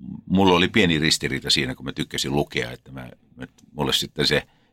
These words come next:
pellolla olo kesällä oli joskus tuskaa, kun, kun olisi tehnyt mieli olla tekemässä jotakin kirjojen kanssa. Sitten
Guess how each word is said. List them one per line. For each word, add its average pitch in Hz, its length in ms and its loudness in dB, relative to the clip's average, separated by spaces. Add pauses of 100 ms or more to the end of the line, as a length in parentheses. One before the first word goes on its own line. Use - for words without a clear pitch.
(120)
pellolla 69 400 2
olo 69 340 2 (360)
kesällä 67 420 2
oli 67 280 -2 (140)
joskus 73 320 -2
tuskaa, 64 540 -2 (300)
kun, 64 320 -20
kun 65 320 -10
olisi 67 240 0
tehnyt 65 220 -2
mieli 65 320 -2 (1000)
olla 76 140 2
tekemässä 69 540 0 (560)
jotakin 65 520 -4
kirjojen 64 400 -2
kanssa. - 340 0 (960)
Sitten 95 480 2